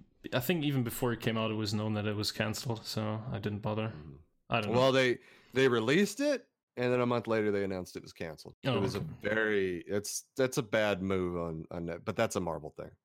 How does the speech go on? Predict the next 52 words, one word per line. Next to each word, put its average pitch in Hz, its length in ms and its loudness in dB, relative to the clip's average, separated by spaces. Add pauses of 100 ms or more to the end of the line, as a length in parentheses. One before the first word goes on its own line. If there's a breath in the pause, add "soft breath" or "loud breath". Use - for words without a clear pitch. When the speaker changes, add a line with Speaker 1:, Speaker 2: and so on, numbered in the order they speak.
(120)
Speaker 2:
It's - 120 -20
a - 40 -20
totally 78 320 -8
different - 260 -20
thing. - 380 -8
Speaker 1:
Yeah. 101 160 -2 (440)
Um, 107 500 -2
The 123 100 0
Last 139 240 0
Kingdom 147 240 0
is 123 80 0
actually, 123 300 0
it's 117 100 -6
kinda 131 180 -2
surprising 110 380 -2
that 110 140 -2
it 110 80 -2
has 107 260 -2 (140)
already 110 380 -2
four 110 260 -2
seasons. 113 500 -4 (540 loud breath)
Not 156 160 2
sure 131 180 0
how 117 120 2
big 117 240 -2
the 123 80 2
success 113 540 -2
is, 127 100 -2
but 113 160 0
it, 104 100 -4 (140)
it, - 80 -20 (440)
it - 80 -10
seems 123 220 0
to 123 80 0
work. 110 320 -4 (760)
Um, 110 340 0
and 123 100 0
I 110 40 2
hope 131 240 -2
that 113 120 0
the 104 100 -2
fifth - 300 -4
season 110 260 -2
is 101 60 -4
coming 110 380 -4 (140)
because, 107 340 -4
uh, 104 280 -2
I 113 80 0
love 139 220 0
that 101 120 -2
show. 110 200 -4
It's, - 320 -6